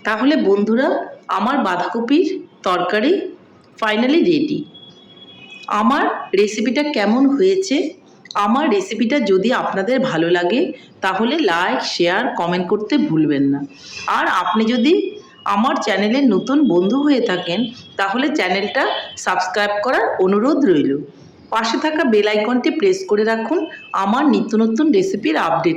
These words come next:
পেতে। তাহলে আর দেরি কেন, ঝটপট বাড়িতে বানিয়ে ফেলুন আর গরম ভাতের সঙ্গে খান,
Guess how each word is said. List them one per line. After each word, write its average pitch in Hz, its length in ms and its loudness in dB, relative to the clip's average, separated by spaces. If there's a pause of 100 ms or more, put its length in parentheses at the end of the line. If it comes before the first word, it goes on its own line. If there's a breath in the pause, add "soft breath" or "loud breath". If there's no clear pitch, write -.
পেতে। 143 280 -2 (360 loud breath)
তাহলে 285 400 2
আর - 120 0
দেরি 254 280 0
কেন, 285 180 2 (480 loud breath)
ঝটপট 262 560 0 (100)
বাড়িতে 220 300 0
বানিয়ে 190 380 0
ফেলুন 247 380 0 (260 loud breath)
আর 226 220 0 (140)
গরম 190 260 2
ভাতের 226 260 -2
সঙ্গে 269 400 -2
খান, 190 300 -2